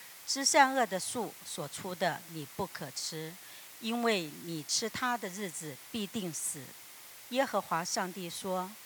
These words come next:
：“那人单独一个不好，我要为他造一个配偶帮助他。”耶和华上帝用泥土造了野地各样的走兽和天空各样的飞鸟，都带到那人面前，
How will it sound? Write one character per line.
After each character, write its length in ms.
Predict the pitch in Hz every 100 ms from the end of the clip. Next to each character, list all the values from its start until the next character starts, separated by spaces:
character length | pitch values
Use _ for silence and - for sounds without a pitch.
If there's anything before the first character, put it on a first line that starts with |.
| - - -
：“那 240 | 262 240 190
人 320 | 165 156 185
单 220 | - 262 269
独 220 | 202 180
一 160 | 170
个 180 | 185 196
不 160 | 165 202
好， 340 | - 170 123 - - - - - -
我 160 | 165
要 220 | 165 190
为 200 | 180 202
他 400 | 190 - 208 196 208
造 240 | - 208
一 100 | 175
个 140 | 175 190 -
配 260 | 277 185
偶 160 | 151 117 -
帮 220 | 190 190
助 220 | - 151
他。” 340 | - 156 151 165 - - - - - -
耶 160 | 208 214
和 180 | - 160
华 220 | - 151
上 300 | - 190 156
帝 240 | 180 160 139 - - - -
用 260 | - 208 196
泥 200 | 180 208
土 340 | - 190 151 139
造 240 | - 202
了 100 | 170
野 300 | 156 147 147 139
地 240 | 214 196 156 -
各 140 | 262
样 220 | 233 214
的 100 | 180
走 260 | 160 175 135
兽 340 | - 233 180 143
和 380 | - 156 147 170 - - - -
天 260 | - 220
空 320 | 226 - 226 233
各 140 | - 226
样 240 | 208 175
的 80 | 160
飞 200 | - 180
鸟， 360 | 180 180 135 107 - - - - - - -
都 120 | 262
带 220 | 262 233
到 240 | 240 208
那 240 | 190 233 196
人 180 | 165 156
面 300 | 202 190 160
前， 480 | - 160 147 170